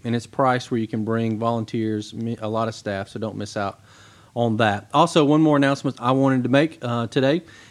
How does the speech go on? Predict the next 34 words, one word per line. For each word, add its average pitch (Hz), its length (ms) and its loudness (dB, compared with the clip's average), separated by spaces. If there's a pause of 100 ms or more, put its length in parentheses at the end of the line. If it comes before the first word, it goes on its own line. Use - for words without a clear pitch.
is 127 220 4
on 127 120 4
January 143 440 4
twenty-ninth, 147 680 2
our 117 240 2
band, 123 400 0
the 123 60 0
New 127 80 2
Spring 123 260 0
Worship 120 280 0
Band, 117 280 0
is 113 260 -8
releasing 123 600 0
our 117 200 -4
next, 120 580 -2
our 117 220 -2
newest 131 520 2 (160)
C - 240 2
D 135 100 4
release, 127 440 2
all 127 300 2
original 131 380 2
music. 127 440 0
It 123 140 -2
is 113 200 -2 (100)
awesome. 123 520 0 (220)
It'll 123 120 0
be 127 120 4
available 120 540 0
on 117 100 -2
iTunes 120 680 0
and 110 120 -4
through 117 220 0
other, 113 240 0